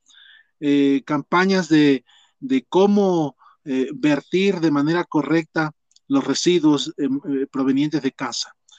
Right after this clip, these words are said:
Esto ya a nivel local. Eh, ya a nivel ciudad, pues, ya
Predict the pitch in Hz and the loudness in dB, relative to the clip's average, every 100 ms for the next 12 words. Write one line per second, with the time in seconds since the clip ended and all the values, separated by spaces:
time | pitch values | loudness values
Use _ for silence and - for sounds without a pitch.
0 | - - _ _ - 208 240 - 233 170 | -20 -20 _ _ 0 4 4 2 -4 2
1 | 208 214 - 160 147 143 139 165 165 - | 2 2 -4 -6 -4 -2 -2 -2 -2 -4
2 | 135 131 - - 117 - _ _ _ _ | -4 -4 -6 -10 -10 -12 _ _ _ _
3 | _ _ _ - 147 147 151 147 147 - | _ _ _ -4 2 4 4 4 2 -2
4 | 147 202 208 214 202 208 208 220 220 247 | -2 2 2 2 4 4 2 0 2 2
5 | 262 - 202 165 - - _ _ _ _ | 2 2 2 2 -2 -8 _ _ _ _
6 | _ 151 160 185 185 185 165 147 135 | _ -4 0 2 2 2 2 0 -4